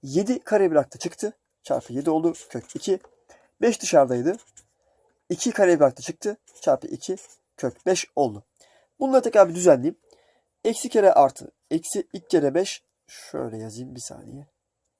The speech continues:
İki kere beş. On kök iki. Artı üç kere üç. Dokuz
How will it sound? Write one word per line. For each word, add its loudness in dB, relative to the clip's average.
İki -12
kere -4
beş. -4
On 2
kök -4
iki. -12
Artı 2
üç -10
kere -2
üç. -6
Dokuz -2